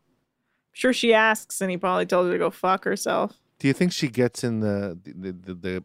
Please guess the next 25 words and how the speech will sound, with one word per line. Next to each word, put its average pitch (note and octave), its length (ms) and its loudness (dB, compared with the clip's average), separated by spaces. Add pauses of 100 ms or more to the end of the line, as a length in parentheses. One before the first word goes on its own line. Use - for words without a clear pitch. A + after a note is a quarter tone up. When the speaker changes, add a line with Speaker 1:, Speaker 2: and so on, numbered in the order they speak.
Speaker 2:
apron G#2+ 320 -2
pocket G2+ 420 -4
like F#2+ 160 -6
a F#2+ 60 -12
little F#2 180 -8
Joey? F#2+ 540 -6 (1400)
Speaker 1:
Yes. - 480 -6 (560)
Speaker 2:
Okay. - 180 -10 (2000)
Speaker 1:
So C4 380 6
Lauren D4 320 8
and E4+ 120 0
Hannah C4+ 280 4
take C4+ 200 2
a C#4 60 -2
cigarette A#3 400 6
break, G#3 460 4
and G#3+ 360 2
she's B3 320 -2
telling B3 360 2
her G#3+ 360 4 (320)
that A#3 200 4
they're A#3 160 8
going A3+ 420 2
to - 180 0
war, G3+ 680 4